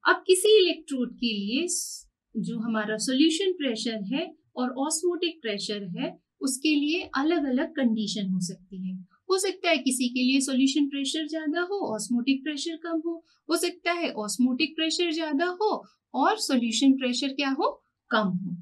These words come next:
ठीक है, तो चलिए आइए हम इन conditions को detail में देखते हैं। जब solution pressure का मान osmotic pressure से ज्यादा होता है, यानी इसको मैं ऐसे लिखूं, solution, solution pressure कैसा है,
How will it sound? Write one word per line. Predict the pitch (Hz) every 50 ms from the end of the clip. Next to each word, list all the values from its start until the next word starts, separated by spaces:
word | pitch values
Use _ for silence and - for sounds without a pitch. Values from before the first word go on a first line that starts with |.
| - - - _ _ -
ठीक | - 330 320 330
है, | 415 440 427 _ _ _ _
तो | - 285
चलिए | 262 277 269 254 285 311
आइए | - - 226 214 220 240 247 247
हम | 233 240 247 269 262
इन | 269 262 269
conditions | 254 247 226 220 208 208 208 - - 233 220 220 220 -
को | - 339
detail | 302 277 233 - 214 190 185 180 180
में | 185 180 175
देखते | 180 175 170 - - - 190
हैं। | 185 170 - - - - _ _ _ _ _ _ _ _ _ _ _ _ - 247
जब | 262 349 427 480
solution | - - - 285 269 269 302 311 302 - 427
pressure | 427 440 427 311 262 247 247 - 262 247 247
का | 247 240 220
मान | 214 214 226 220 214 190 196 220 311 381 - - _ _ -
osmotic | 247 262 269 269 - 349 381 381 392 427 427 -
pressure | - 302 277 262 - 269 240
से | 240 294 349 311
ज्यादा | 277 320 311 285 277 247 240
होता | 220 196 202 180 180 196 202 190
है, | 185 185 180 180 196
यानी | 202 208 220 233
इसको | 220 - - - 269 262
मैं | 240 254 254 254 247 240 - 220
ऐसे | 208 214 - 311
लिखूं, | 302 269 247 240 277 370 427 - _ _ _ _ _ _
solution, | - - 240 240 240 247 240 247 285 285 277 269 277
solution | 247 - - 240 240 254 269 269 - 330 330
pressure | 320 311 294 277 277 - 320 311
कैसा | 311 311 311 302 - 330 320 320 381
है, | 427